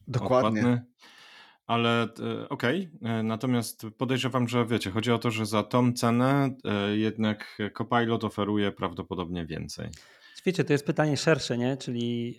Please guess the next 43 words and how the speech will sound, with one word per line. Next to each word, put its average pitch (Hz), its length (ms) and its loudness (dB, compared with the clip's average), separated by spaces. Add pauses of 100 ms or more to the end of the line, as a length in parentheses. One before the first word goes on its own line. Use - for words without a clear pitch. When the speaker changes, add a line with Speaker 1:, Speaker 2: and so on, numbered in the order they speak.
Speaker 3:
e, 113 640 2 (100)
czy 127 280 -2
JetBrains, 110 720 2 (440)
nie 117 160 6
wiem 104 160 0
tego, 110 440 0
nie? 117 200 0 (100)
Ale 113 200 2
na 117 140 2
tym 113 140 -2
poziomie 107 420 0
doszedł 113 260 -6
do 113 60 -4
wniosku, 110 320 -2
że 107 100 0
już 104 140 -4
nie 113 80 4
wygra 104 260 0
tego 110 140 -2
wyścigu. 120 400 -4 (1600)
Speaker 1:
Dokładnie 113 640 0
tak, - 440 -6 (220)
dokładnie 101 540 -8
tak. - 320 -12 (180)
Taka 120 280 0
jest 107 140 -4
moja 110 220 -4
teza 110 320 -6
gdzieś - 260 -10
tam - 160 -12
pod - 180 -18
spodem. 120 440 -10 (1600)
Tak, 98 360 -2
e, 139 200 2
więc 135 400 -6
to, 165 140 0
to 170 220 0
też 147 200 0
był 135 140 -6
taki 127 240 -4
bardzo 120 280 0
ciekawy 131 400 -2
ruch. 254 340 2